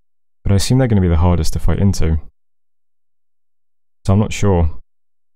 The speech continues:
Maybe we can try and just grab a, a few, like, weakly defended thrones off a few other people, but we need four to win. I'm not sure what we do yet exactly.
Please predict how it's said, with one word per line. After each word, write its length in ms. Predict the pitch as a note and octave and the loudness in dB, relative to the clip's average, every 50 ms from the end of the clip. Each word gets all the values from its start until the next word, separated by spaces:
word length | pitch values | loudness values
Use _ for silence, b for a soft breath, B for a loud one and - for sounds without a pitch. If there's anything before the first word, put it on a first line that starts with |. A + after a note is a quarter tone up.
| _ _ _ _ _ _ - | _ _ _ _ _ _ -4
Maybe 160 | G#2+ A2 A#2 | -2 0 0
we 80 | A#2+ A2+ | 0 0
can 140 | - G#2 F#2 | 0 0 0
try 240 | - - G2 G2 F#2 | 0 0 0 2 2
and 100 | F2+ E2+ | 0 0
just 160 | F2+ - - | 0 -2 -4
grab 260 | - F#2 F#2 F#2 F2 | -2 -2 0 0 -2
a, 40 | F2 - - | -2 -2 0
a 40 | - | 0
few, 520 | - - - F2+ F2 E2+ E2 E2 E2+ - - _ - | 2 2 2 0 0 0 2 0 0 -2 -6 _ -6
like, 180 | E2+ E2 - | -6 -4 -2
weakly 300 | - F2 D#2+ - - F2+ | -2 -2 -2 0 0 2
defended 420 | F2+ E2+ - - F#2+ F2+ F#2 F2 - | 2 2 2 2 2 2 2 2 2
thrones 400 | - E2 D#2+ D#2+ E2 D#2+ - - - _ _ _ _ _ _ _ _ _ _ _ _ _ - | 0 2 2 0 0 -2 -4 -8 -16 _ _ _ _ _ _ _ _ _ _ _ _ _ -4
off 140 | F2 - | 0 0
a 60 | G2 E2 | 0 2
few 280 | - - F2+ F2 E2 | 2 2 2 2 2
other 140 | E2 E2+ F2+ | 2 0 0
people, 500 | F2+ - A#2 A#2 A#2 G#2 G#2+ G#2 - - - _ _ _ _ _ _ _ _ _ | 0 0 0 2 0 0 0 -2 -4 -10 -14 _ _ _ _ _ _ _ _ _
but 80 | - F2 | -4 -2
we 60 | G2 | 0
need 140 | B2+ C#3+ - | 0 0 0
four 460 | - - - - - G2+ A2+ A#2 G#2+ | -2 -2 0 2 2 2 2 2 2
to 160 | - - - | 0 0 0
win. 340 | E2 F2 F#2+ F2+ E2 E2+ D#2+ - - - _ _ _ _ _ _ _ _ _ _ _ _ _ _ _ _ _ _ _ _ _ _ _ _ _ _ _ _ _ _ _ _ _ _ - | 0 2 2 2 2 0 0 -2 -6 -12 _ _ _ _ _ _ _ _ _ _ _ _ _ _ _ _ _ _ _ _ _ _ _ _ _ _ _ _ _ _ _ _ _ _ -4
I'm 100 | F#2 G2+ | 0 0
not 140 | A2 - - | 0 0 -2
sure 180 | - - G2+ F#2 | -2 0 0 2
what 240 | F2+ F2+ F#2+ - | 2 0 0 0
we 100 | - F2+ | 0 -2
do 120 | F2 - E2+ | 0 0 0
yet 420 | E2 E2 E2 E2 E2 D#2+ - - | 0 0 0 0 -2 -2 -4 -6
exactly. 480 | F#2 F2 - E2+ - - - E2+ F2 | -6 -4 -4 -4 -4 -4 -2 -2 0